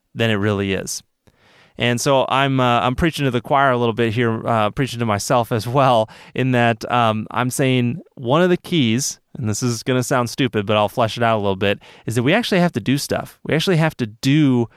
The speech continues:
the things that we're learning, the things that we're learning about. We have to actually go out and do those things.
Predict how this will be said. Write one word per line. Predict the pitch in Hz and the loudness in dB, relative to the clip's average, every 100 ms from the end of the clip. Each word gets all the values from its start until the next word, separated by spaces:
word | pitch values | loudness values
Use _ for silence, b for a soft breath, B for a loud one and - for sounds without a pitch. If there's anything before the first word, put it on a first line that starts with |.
| b b | b b
the | 110 | -6
things | 101 131 120 117 113 - | -2 0 0 0 -4 -6
that | 180 110 | -4 -2
we're | 104 104 | 0 0
learning, | 101 110 92 - - _ | 0 0 -2 -8 -18 _
the | - | -8
things | 117 120 107 | -4 -2 0
that | 113 | -2
we're | 107 107 | 0 -2
learning | 104 113 113 | 0 0 0
about. | 101 113 110 | 0 0 -2
We | 101 | 0
have | 123 | -2
to | 151 | -2
actually | 147 - 123 | -4 -2 -6
go | - 123 120 | -2 0 2
out | 120 113 - b b b | 2 0 -4 b b b
and | 104 98 | -8 -2
do | 165 196 | 0 2
those | 110 90 | 0 -4
things. | - 98 - - | -10 -12 -12 -16